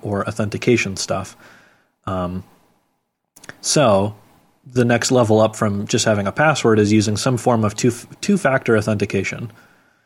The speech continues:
You know, um, receiving some sort of code or some sort of verification procedure that upon signing in, you need to do this additional step, hence the name two-factor.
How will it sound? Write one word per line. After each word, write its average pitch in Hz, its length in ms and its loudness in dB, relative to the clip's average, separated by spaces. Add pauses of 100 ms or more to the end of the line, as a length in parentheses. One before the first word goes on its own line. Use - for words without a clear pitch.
(380)
You 104 80 0
know, 90 240 -6 (100)
um, 95 360 -8 (380)
receiving 117 440 2
some 113 180 -2
sort 104 160 0
of - 140 -4
code 147 520 4 (320)
or 113 140 2
some 147 220 0
sort 131 160 2
of 117 100 4
verification 117 800 2
procedure 107 680 2 (340)
that 101 340 0 (1040)
upon 139 400 0
signing 117 380 0
in, 104 220 2
you 110 240 2
need 110 200 2
to - 100 -2
do 104 240 4
this 101 180 0
additional 110 460 0
step, - 420 -2 (680)
hence 110 160 -6
the 110 80 -2
name 101 220 -2
two-factor. 107 840 -2